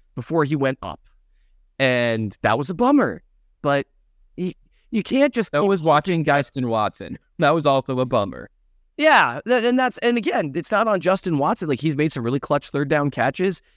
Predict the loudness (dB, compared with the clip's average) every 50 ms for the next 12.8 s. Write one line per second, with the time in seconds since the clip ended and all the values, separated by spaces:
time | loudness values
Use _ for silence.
0 | _ _ -2 -2 -2 2 2 2 2 2 0 -2 -2 -2 0 0 -2 -2 -2 0
1 | 0 0 0 0 -2 -6 -8 -10 -14 _ _ _ _ _ _ -2 -2 0 2 2
2 | 0 0 2 2 2 2 2 0 -2 -2 0 2 2 2 2 0 -2 -2 -2 0
3 | 0 0 0 0 0 -2 -2 -2 0 0 0 0 0 -2 -6 -6 -8 -6 -6 -6
4 | -4 -4 -4 -6 -8 _ _ _ _ -8 -4 -4 -4 -2 0 0 0 2 0 0
5 | -2 0 2 2 2 2 0 -2 -2 -2 -2 -2 -2 -2 -2 0 2 2 0 0
6 | -2 -2 -2 -2 -2 -2 -2 -2 -6 _ _ _ _ -8 -6 0 2 2 4 4
7 | 2 2 0 0 -2 -4 -8 -10 _ -4 -2 0 2 2 0 0 -2 -4 -4 -4
8 | -6 -6 -6 -4 -4 -2 0 0 0 0 -2 -4 _ _ _ _ 0 2 2 2
9 | 0 -2 -4 -2 0 0 0 0 0 -2 -4 -4 -4 -2 -2 -2 -4 -8 -6 -6
10 | -6 -6 -4 -4 -4 -4 -2 -2 -2 -4 -4 -8 -12 _ _ _ _ -8 -4 -4
11 | -4 -4 0 0 2 2 2 0 -2 -2 -4 -4 -4 -6 -4 -4 -4 -4 -4 -6
12 | -8 -8 -8 -6 -6 -6 -4 -4 -4 -4 -4 -4 -4 -4 -4 -4